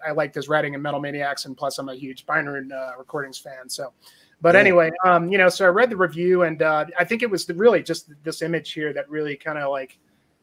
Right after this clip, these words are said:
Speaker 1: prompted me to really wanna go listen to this. And at the time, I, I wasn't into any kind of, like, you know, more of the, the, the black metal stuff, except maybe, like, Emperor and Dimmu Borgir. I mean, uh, you know, this, we're talking two thousand here. So,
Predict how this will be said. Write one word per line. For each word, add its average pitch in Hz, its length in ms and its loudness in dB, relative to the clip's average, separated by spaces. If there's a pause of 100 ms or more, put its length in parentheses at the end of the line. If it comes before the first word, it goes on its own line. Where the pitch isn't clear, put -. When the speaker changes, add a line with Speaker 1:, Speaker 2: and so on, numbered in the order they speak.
(100)
Speaker 1:
prompted 165 360 0
me 160 120 -6
to 143 100 -6
really 156 220 -2
wanna 147 200 -8
go 139 140 -10
listen 143 280 -12
to 139 120 -16
this. 139 260 -8
And 170 80 -2
at 185 80 0
the 180 80 -8
time, 208 320 2
I, 175 180 2
I 180 60 0
wasn't 175 280 2
into 165 200 -4
any 156 140 -8
kind 160 180 -6
of, 139 100 -16
like, 143 320 -8
you 160 60 -18
know, 139 160 -8
more 143 220 -8
of 131 80 -10
the, 131 240 -8
the, - 280 -20 (180)
the 147 80 -18
black 156 280 0
metal 139 160 -8
stuff, 147 300 -8
except - 280 -14
maybe, 143 240 -12
like, 131 260 -8 (500)
Emperor 151 560 0
and 143 280 -10
Dimmu 147 260 -6
Borgir. 135 600 -4 (100)
I 135 80 -4
mean, 135 320 -10
uh, 135 220 -4
you 156 100 -4
know, 131 100 -6
this, 147 240 -12
we're 151 140 -6
talking 139 480 -6 (280)
two 151 120 -10
thousand 143 460 -2
here. 131 300 -6
So, 127 360 -6